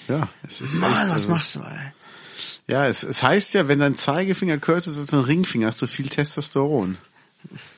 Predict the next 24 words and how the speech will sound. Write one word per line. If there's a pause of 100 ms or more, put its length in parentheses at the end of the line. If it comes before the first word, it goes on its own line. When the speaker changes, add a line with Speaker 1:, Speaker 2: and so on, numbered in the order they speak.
(1200)
Speaker 1:
Wie
ist
das
bei
dir? (2500)
Ja,
auch
noch. (160)
Ist
knapp,
aber (1700)
Speaker 2:
<laughs>
Das
ist
ein
Quatsch,
ey.
Speaker 1:
Das (220)
ist
Speaker 2:
Und
Speaker 1:
wirklich (100)
Speaker 2:
jedenfalls,
Speaker 1:
wissenschaftlich
belegt.